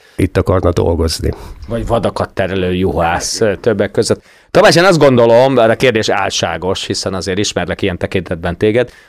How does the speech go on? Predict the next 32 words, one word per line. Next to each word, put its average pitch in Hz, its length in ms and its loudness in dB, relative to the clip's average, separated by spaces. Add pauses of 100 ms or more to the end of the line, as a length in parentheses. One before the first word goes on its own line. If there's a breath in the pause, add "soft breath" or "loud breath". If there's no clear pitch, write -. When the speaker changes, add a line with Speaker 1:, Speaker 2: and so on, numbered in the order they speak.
Speaker 2:
hogy 139 160 0
ez 196 80 2
az 147 120 2
a 127 80 4
munka, 135 280 0
ami 117 140 2
lelkileg 120 520 0
téged 110 640 -2
alaposan 98 480 -2
igénybe 76 400 -6
vesz. - 400 -6 (500)
Ehhez 117 200 -2
kell 143 180 2
valami 113 260 2
kikapcsolódás, 90 1000 -4
sport, - 500 -2
mozgás, 101 640 -2
stb. 131 460 0 (300 loud breath)
Én 135 100 0
nagyon 117 240 0
sűrűn 87 300 -2
látlak 85 320 -4
téged 82 240 -2
a 76 60 0
standon, 80 440 -6 (100)
és - 140 -6
rengeteget 78 540 -2
úszol. 73 420 -2 (500)
Speaker 1:
Igen, 123 260 4
igyekszek 107 440 2
heti 123 220 2
szinten. 143 800 4